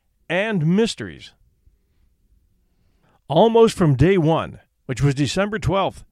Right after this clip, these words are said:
nineteen fifteen, Frank Albert Sinatra wanted to sing.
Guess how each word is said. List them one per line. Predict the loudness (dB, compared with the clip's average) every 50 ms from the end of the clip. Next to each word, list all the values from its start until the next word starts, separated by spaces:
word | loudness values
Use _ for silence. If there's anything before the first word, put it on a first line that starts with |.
| _ _
nineteen | -10 -6 -4 -4 -4 -4 -4 -6 -6 -4 -4 -4
fifteen, | -4 -2 -4 -4 -4 -6 -8 -8 -6 -8 -10 -14 -18 _ _ _ _ _ _ _ _ _ -20
Frank | -18 -10 -6 -4 -2 -2 -2 -4 -8 -14 _ _ _ -6
Albert | -4 -4 -4 -4 -4 -6 -6 -8 -14
Sinatra | -10 -4 -4 -2 -2 -2 -4 -6 -6 -10 -12 -12 _ _ _ _ _ _ _ -12
wanted | -8 -6 -6 -6 -6 -4
to | -4 -6
sing. | -6 -4 -6 -8 -8 -10 -14